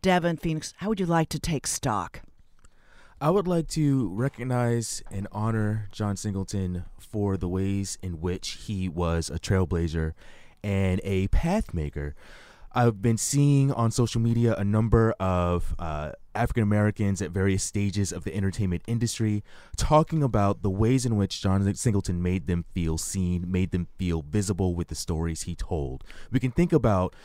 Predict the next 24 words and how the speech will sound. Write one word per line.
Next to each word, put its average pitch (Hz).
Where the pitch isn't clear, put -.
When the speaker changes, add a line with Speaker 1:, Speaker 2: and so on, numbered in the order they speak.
Speaker 2:
how 139
much 131
of -
a 104
wonderkind 110
he 101
was. 78
Uh, 87
Boys 135
in 127
the 113
Hood, 104
he -
directs 170
that, 139
I 139
believe, 147
when 147
he's 143
in 135
his 123
early 156
twenties. 113
Speaker 1:
Right. 165